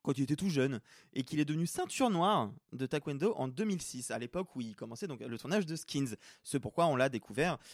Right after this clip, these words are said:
à côté d'un certain Daniel Kaluuya, dont je vous parlerai juste après, vous allez comprendre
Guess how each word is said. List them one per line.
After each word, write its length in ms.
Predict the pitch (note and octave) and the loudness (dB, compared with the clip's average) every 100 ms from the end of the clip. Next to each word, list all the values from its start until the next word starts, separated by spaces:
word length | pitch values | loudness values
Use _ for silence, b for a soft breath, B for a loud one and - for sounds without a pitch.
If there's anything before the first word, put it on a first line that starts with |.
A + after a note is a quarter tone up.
| B B | B B
à 100 | A#2 | -6
côté 240 | - C3 | -2 -2
d'un 120 | E3+ A#2+ | 0 -2
certain 320 | B2 F3+ F3 | -4 -2 0
Daniel 260 | D3 G3 | 2 2
Kaluuya, 420 | F#3 A3+ F3 B2 A2 | 2 0 2 0 -2
dont 120 | G#2+ | -6
je 60 | |
vous 40 | A2 | -8
parlerai 360 | A2+ A2+ D3 | -6 -4 -4
juste 180 | C#3+ D3+ | -6 -8
après, 160 | B2+ F3 | -8 -8
vous 100 | B2+ | -6
allez 100 | A2+ | -8
comprendre 300 | A#2+ F#3 | -8 -6